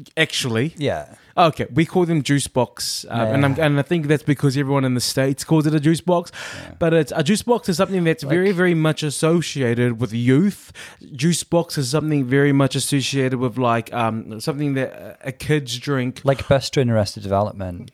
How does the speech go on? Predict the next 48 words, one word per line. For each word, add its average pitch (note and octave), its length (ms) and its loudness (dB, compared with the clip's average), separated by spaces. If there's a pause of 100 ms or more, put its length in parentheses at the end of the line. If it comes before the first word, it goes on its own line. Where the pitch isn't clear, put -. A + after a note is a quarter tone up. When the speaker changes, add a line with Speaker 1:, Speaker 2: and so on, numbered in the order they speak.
(100)
Speaker 2:
He's, G3 140 -4
he's C3+ 100 -2
Speaker 1:
Exactly. D3+ 260 0
Speaker 2:
not - 80 -2
allowed A2 120 2
Speaker 1:
I D#3+ 60 4
would F3 140 2
Speaker 2:
juice A2+ 120 -2
Speaker 1:
see F#3 80 0
Speaker 2:
boxes F3 440 0
'cause C3 100 -2
Speaker 1:
Buster. C3 400 2
Speaker 2:
he D#3+ 80 -2
goes - 360 -8
Speaker 1:
Well, C#3+ 100 2
<laughs> G#3 120 2
Speaker 2:
hyperactive. B2+ 140 4
Speaker 1:
he A#2+ 160 0
goes F3+ 320 2
quite, G3+ 380 0
yeah, B3+ 200 2
Speaker 2:
<laughs> - 60 -20 (320)
Speaker 1:
hype G#3 180 0
on G3 140 0
there. E3 80 2
But D#3 120 0
Juice, F3+ 220 0
Juice - 260 -4
Box E3 220 -2
is E3 80 -6 (100)
like, E3+ 240 -6
even A3 220 0
Sheldon D#3+ 640 2
from C3+ 160 -4
Big B2+ 240 0
Bang C3+ 240 2
Theory. D3 460 2
Speaker 2:
Mm. G2+ 440 -14
Speaker 1:
That's D3+ 120 0
something F#3 260 2
that D#3 140 0
you D3+ 180 2
typically F3+ 540 0
see, D3 440 2
uh, C3+ 120 -4
someone D3+ 420 0
who's C3 460 -2
young D3 600 4